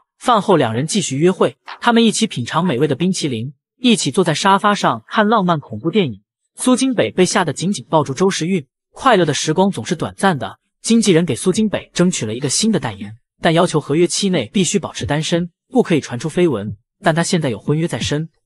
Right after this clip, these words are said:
所以对这项条款特别排斥。可架不住经纪人的劝说，最后还是签下了合同，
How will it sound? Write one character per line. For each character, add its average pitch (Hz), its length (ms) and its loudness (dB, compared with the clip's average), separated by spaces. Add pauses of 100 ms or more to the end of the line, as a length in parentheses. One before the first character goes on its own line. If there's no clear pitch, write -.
所 - 180 4
以 214 80 6
对 190 140 4
这 190 100 2
项 165 140 0
条 160 200 2
款 135 160 -8
特 170 220 -2
别 135 100 -2
排 110 220 -6
斥。 - 320 -8 (240)
可 - 140 0
架 208 180 2
不 160 100 -2
住 170 140 0
经 202 180 -2
纪 185 120 0
人 131 80 -2
的 147 80 -2
劝 147 200 -4
说， 139 360 -2 (180)
最 202 160 2
后 151 220 2
还 - 160 -6
是 147 100 -4
签 190 240 0
下 190 100 0
了 131 80 -2
合 113 220 -8
同， 127 220 -12